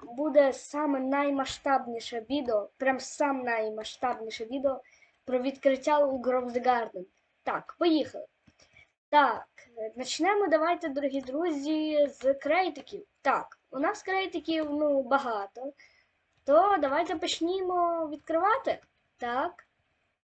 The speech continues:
Ну, горошок випадає такий. Так, горох. Горох, о. Дивіться, як, о, лежак такий прикольний. Я його, навірно, поставлю точно. Так, тут знову таке саме, лежак.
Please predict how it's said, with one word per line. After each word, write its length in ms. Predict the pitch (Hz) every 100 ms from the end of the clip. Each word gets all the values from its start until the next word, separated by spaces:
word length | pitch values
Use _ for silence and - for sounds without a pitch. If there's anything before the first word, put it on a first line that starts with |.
| _ _ _ _ _ _ _
Ну, 340 | 240 247 277
горошок 520 | 277 277 254 277 349 311
випадає 680 | 339 339 311 320 330 339
такий. 540 | 330 - 330 330 339 330 _ _
Так, 460 | 226 233 285 311
горох. 760 | - 214 233 226 262 320 320 - _ _ _ _ _ _ _ _ _
Горох, 540 | - 226 233 254 285 302
о. 440 | - 269 240 233 302 349 _ _ _ _ _ _ _
Дивіться, 380 | 240 247 240 -
як, 220 | 226 -
о, 240 | 359 370 285
лежак 540 | 254 262 247 285 294 -
такий 240 | 233 233
прикольний. 580 | 233 220 220 226 320 269
Я 120 | 233
його, 180 | 233 247
навірно, 400 | 262 262 262 269
поставлю 440 | 269 - 277 262 262
точно. 380 | 247 208 - 208 _ _ - -
Так, 400 | 254 220 285 - 277
тут 320 | 269 262 254
знову 500 | 247 226 220 277 320 _ _ _ _ _
таке 180 | 269 269
саме, 560 | - 269 262 269 269
лежак. 720 | 240 247 247 226 214 202 262